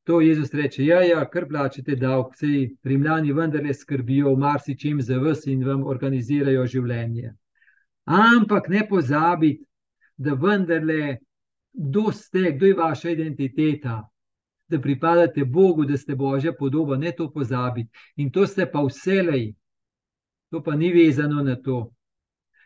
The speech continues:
Saj Judje bodo potem, torej v prvem stoletju, se bodo potem v drugi polovici prvega stoletja vojaško uprli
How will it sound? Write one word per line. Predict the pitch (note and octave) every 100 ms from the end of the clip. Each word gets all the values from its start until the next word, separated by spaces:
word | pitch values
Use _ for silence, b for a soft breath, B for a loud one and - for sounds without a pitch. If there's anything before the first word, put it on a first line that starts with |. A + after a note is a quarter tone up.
| _ _
Saj | F#3+ F#3+ G3 _ _ _ _ _ _ _ _ _ -
Judje | D3+ B3+ A#3+ G3+ D3+ C3
bodo | B2+ D3+ D3+ D3
potem, | C#3+ - G#3 G#3+ C3 G2+ _ -
torej | C#3 C3+
v | B2+ B2+
prvem | G#3 G3+ D#3
stoletju, | - D3+ F#3 G3+ F3 D3 B2 - _ _ _ _ _ _ _ _ _
se | - D3+
bodo | D3+ D3+ C#3+
potem | C#3+ C3 F3 F#3+ D3+ A2+ - _ _ _ _ _ _ _ -
v | C#3
drugi | C#3 G3+ G3+ -
polovici | E3+ E3 F#3 D#3+
prvega | E3 F3 E3 D3+
stoletja | - D3 F3 E3+ D#3 D3
vojaško | C#3 D3 D3+ E3+ - - D3+
uprli | - C3 - - F#3+ G#3+ E3+ C3